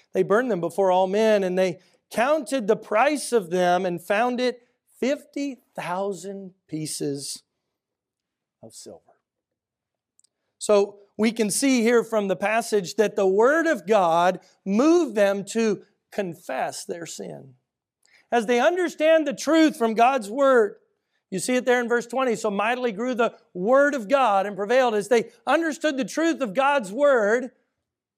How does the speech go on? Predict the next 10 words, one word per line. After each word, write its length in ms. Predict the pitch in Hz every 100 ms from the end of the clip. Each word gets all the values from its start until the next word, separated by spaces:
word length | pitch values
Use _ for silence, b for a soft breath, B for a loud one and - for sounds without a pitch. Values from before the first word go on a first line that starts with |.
| _ _ _ _ _ _ _ _ _ _
they 140 | 147
began 300 | 160 151 151
to 40 | 156
confess 440 | - 135 151 139
their 120 | -
sin. 360 | 127 - 127 113 _ _ _ _ _ _ _ _ _ _ _ _ _ _ _ _ _ _ _ _ _ _ _ _ _ _ _ _ _
Lord, 220 | 139 160
we've 180 | 143 165
been 160 | 147 139
following 680 | - 170 180 139 139 151